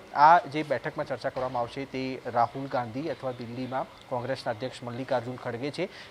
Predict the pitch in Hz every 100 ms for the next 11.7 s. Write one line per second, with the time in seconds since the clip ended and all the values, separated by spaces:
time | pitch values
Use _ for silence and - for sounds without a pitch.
0 | - 143 151 139 127 139 123 135 135 131
1 | 139 117 127 135 117 123 135 143 147 127
2 | 120 135 123 127 135 131 120 - 123 120
3 | 123 117 104 139 135 123 120 - 135 147
4 | 151 - - - 135 127 143 139 135 151
5 | 151 143 151 131 - - - 139 131 127
6 | 127 147 - 170 156 135 139 147 - 143
7 | 147 156 139 139 139 160 139 147 190 139
8 | 135 123 - - 160 156 131 139 135 123
9 | 131 127 139 110 139 - 139 120 123 135
10 | 131 127 127 127 131 156 - 139 135 190
11 | - 143 131 - 127 131